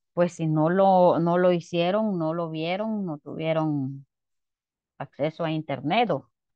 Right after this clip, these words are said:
cual sea la razón que sea, pues traten de resolverlo a más tardar esta noche, ¿verdad? Tal vez les dan una prórroga y mañana ellos revisan quienes no lo habían hecho y reenvían esa información, porque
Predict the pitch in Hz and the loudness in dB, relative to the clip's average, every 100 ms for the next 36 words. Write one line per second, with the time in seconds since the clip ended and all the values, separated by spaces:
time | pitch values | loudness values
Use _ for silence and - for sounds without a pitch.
0 | _ _ 156 156 - 151 175 175 156 160 | _ _ -2 -2 0 2 2 0 -2 -4
1 | 170 180 175 - 175 190 180 - 160 151 | -6 -6 -8 0 0 0 -4 -6 -6 -2
2 | 156 151 139 147 - 143 143 151 165 147 | -2 -2 -2 -4 -6 -6 0 0 0 -2
3 | 143 151 - 139 143 143 143 - - 156 | -2 -4 -6 -4 -2 -2 -4 -12 -8 -4
4 | 240 - 156 139 147 135 143 139 147 151 | -4 -4 -4 -4 -6 -4 -4 -2 -2 -2
5 | 143 143 143 151 139 - 156 156 156 147 | -4 -2 -2 -2 -4 -4 -4 -2 0 0
6 | 143 143 135 147 151 151 151 151 151 143 | 0 -2 -2 -2 -2 -2 -2 -4 -6 -6
7 | 151 - 147 - _ _ _ _ _ - | -6 -6 -6 -8 _ _ _ _ _ -2
8 | 170 165 170 165 160 160 160 151 156 156 | 0 2 0 0 0 0 0 0 0 -2
9 | 151 147 151 180 - 175 160 147 139 131 | -2 -2 -4 -6 -8 -8 -6 -4 -6 -6
10 | 143 160 151 147 147 156 165 147 151 156 | -4 0 0 0 -2 -4 -2 -2 -2 -2
11 | - 147 143 151 135 135 - 180 294 190 | -4 -6 -4 -6 -6 -8 -2 0 0 0
12 | 165 - 139 | -2 -2 -8